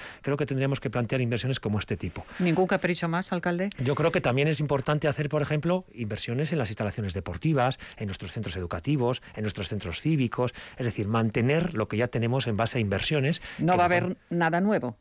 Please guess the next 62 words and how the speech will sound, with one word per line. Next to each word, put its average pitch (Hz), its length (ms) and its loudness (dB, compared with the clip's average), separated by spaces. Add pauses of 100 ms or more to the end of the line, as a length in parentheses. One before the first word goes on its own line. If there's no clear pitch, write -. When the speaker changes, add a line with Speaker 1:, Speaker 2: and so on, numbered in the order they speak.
Speaker 2:
le 147 120 -6
estoy 156 240 -4
entendiendo. 160 640 0
Speaker 1:
Ah, 175 160 2
Speaker 2:
Va 156 60 4
Speaker 1:
bueno. 165 140 4
Speaker 2:
a 175 60 2
servir 170 280 -2
ma-, 170 340 0
para 165 200 2
mejorar 165 380 2
lo 180 100 0
que 180 100 0
tenemos. 175 560 0
Speaker 1:
Bueno, 143 180 2
esto 120 160 0
que 131 80 0
le 120 60 2
acabo 123 240 2
de 120 60 2
contar 135 260 0
es 170 80 2
bastante 117 320 0
nuevo, 156 180 2
Speaker 2:
Sí, 117 120 2
Speaker 1:
no 123 60 2
se - 40 2
Speaker 2:
bueno, - 140 4
Speaker 1:
ha - 20 4
hecho - 80 0
en 123 40 2
Speaker 2:
lo 143 60 0
Speaker 1:
la 139 40 2
Speaker 2:
de 131 60 2
los 139 80 2
Speaker 1:
historia 151 200 2
de 117 60 4
esta 117 80 2
Speaker 2:
polígonos 127 220 2
Speaker 1:
ciudad, 131 140 4
Speaker 2:
industriales, 170 300 2
Speaker 1:
por 117 60 2
lo 175 40 2
Speaker 2:
pero 151 60 4
Speaker 1:
menos 170 60 4
Speaker 2:
quiero 208 100 4
Speaker 1:
hace 170 100 2
Speaker 2:
decir, 185 200 2
no 208 60 4
Speaker 1:
tiempo. 226 100 4
Speaker 2:
un 226 60 2
proyecto 214 500 2
nuevo, 147 340 4
no 151 120 -2
va 170 60 4
a 175 40 4
decir, 175 240 -2
pues 170 160 -2
mire, 220 160 2
vamos 208 260 2
a 240 80 4
destinar 202 520 2